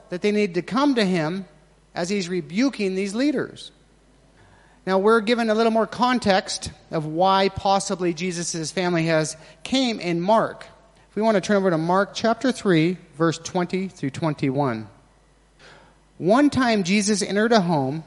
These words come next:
and the crowds began to gather again. Soon, he and his disciples couldn't even find time to eat. When his family heard what was happening, they tried to, to take him away. "He's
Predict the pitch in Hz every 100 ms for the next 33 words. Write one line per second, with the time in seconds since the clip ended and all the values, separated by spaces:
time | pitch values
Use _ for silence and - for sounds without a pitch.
0 | - - 165 160 - 240 254 240 - 190
1 | 180 180 156 165 170 175 170 156 156 165
2 | 110 107 - - - - - 311 302 156
3 | 135 - - - 240 269 285 247 214 214
4 | 240 - 233 - 220 214 175 156 - 220
5 | 214 202 190 190 170 170 151 - - 185
6 | 180 180 - - 226 135 - _ _ -
7 | - 202 208 - 240 262 262 190 202 262
8 | 285 269 262 254 277 - 247 226 - 151
9 | 160 160 - 208 185 185 - _ _ -
10 | 151 - 214 233 226 240 233 202 175 127
11 | 95 - - _ _ _ - 269 247